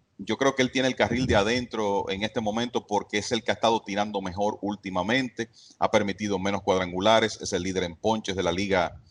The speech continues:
de la liga americana, o sea que ojo con él. Imagínate lo que sería para un pitcher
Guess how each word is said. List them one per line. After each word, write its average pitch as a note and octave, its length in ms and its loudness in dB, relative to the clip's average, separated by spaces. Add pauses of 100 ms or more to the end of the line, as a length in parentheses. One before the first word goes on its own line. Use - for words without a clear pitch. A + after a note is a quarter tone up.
(300)
de F#2 80 -2
la F2+ 80 4
liga G#2+ 160 0
americana, G2 460 0
o - 20 -8
sea G#2 220 2
que F#2 100 0
ojo A2 220 2
con G2+ 200 0
él. G2 300 -4
Imagínate A#2 720 0 (300)
lo F#2+ 80 -4
que G2+ 80 -4
sería G#2 320 2
para G2+ 140 6
un A2 140 -4
pitcher G#2+ 460 -4